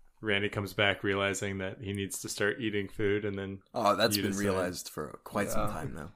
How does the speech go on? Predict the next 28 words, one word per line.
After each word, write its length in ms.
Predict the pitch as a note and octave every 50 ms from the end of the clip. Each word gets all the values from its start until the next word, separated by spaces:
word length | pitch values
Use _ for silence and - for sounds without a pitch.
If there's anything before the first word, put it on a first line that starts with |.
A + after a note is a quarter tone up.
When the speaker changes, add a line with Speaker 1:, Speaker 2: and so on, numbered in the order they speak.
| _ -
Speaker 3:
Mm-hmm. 380 | C3 B2+ A#2+ B2 B2 A#2 A#2 A#2
Speaker 2:
<laughs> 1080 | - - - - - - - - - - - - - - - - - - - - - -
Speaker 3:
I 40 | A#2+
think, 160 | - F3 F3
Speaker 2:
What? 100 | A#2 -
Speaker 3:
I 40 | C#3
think 200 | - E3+ E3+ E3+
the 80 | D#3+
juice 320 | - - C3+ C3+ C#3 C3+ -
cleanse 360 | - - C3 B2 A#2+ A2+ -
was 440 | A2+ A#2+ B2 B2 A#2+ A#2 - - - - -
also 380 | - A#2 A2+ A2+ - - A#2 A2
fueled 380 | G#2+ - - A2+ A2+ A2 G#2+
by 180 | - A2 G#2+ G#2+
being 360 | G#2 - A2 A2 A2 G#2+ G#2
in 180 | - A2 A2 A2
Seattle 580 | - - B2 A#2+ B2 B2 A#2+ A#2 B2 A#2+ A#2+
and 420 | - A2 G#2+ G#2+ G#2+ G#2+ G2 G2 - - - - - - - _ _ _ _ _ _ - - _ - - - - _ _ - - _ - - - -
destroying 560 | - A#2 - - - B2 A#2+ A#2 A2+ A#2 A2+
our 120 | A2 A2 A2
body 420 | - G#2+ A2 A2 G#2+ A2+ A#2 A2+
a 80 | A2+ A#2
little 220 | A2+ A2+ A2+ A2+
bit. 280 | G#2+ A#2 A2+ A2+ A2 - - _ - - -
Speaker 2:
It 180 | G#2 G2+ F#2+
definitely, 720 | F#2 G#2+ G#2 G2+ - A#2 A#2 A#2 A#2 A#2+ A#2 A#2 A#2 A#2 - _ -
I, 60 | -
Speaker 1:
How's 180 | G2+ G2+ G2